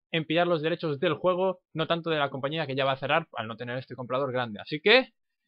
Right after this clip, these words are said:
ya sabéis, si queréis ver los precios y tal, ponerlo en Google y por ahí os aparece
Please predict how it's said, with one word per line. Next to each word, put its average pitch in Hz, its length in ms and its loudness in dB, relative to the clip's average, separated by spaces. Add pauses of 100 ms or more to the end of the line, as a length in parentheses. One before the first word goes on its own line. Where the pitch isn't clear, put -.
(160)
ya 180 80 8
sabéis, 180 280 8
si 127 80 0
queréis 147 420 2
ver 147 140 4
los 131 160 0
precios 175 320 4
y 131 100 -2
tal, 175 300 4
ponerlo 143 320 0
en 135 80 -2
Google 160 260 2
y 151 60 0
por 127 140 0
ahí 139 60 2
os 135 100 -2
aparece 143 340 -6